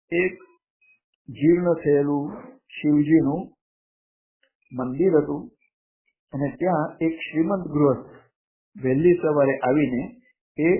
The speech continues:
શિવલિંગની ષોડશોપચારે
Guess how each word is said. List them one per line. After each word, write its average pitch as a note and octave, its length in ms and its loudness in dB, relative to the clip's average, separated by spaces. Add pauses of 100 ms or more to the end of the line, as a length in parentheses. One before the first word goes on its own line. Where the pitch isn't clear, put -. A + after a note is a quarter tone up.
(360)
શિવલિંગની D#3 760 0 (260)
ષોડશોપચારે C3+ 1000 0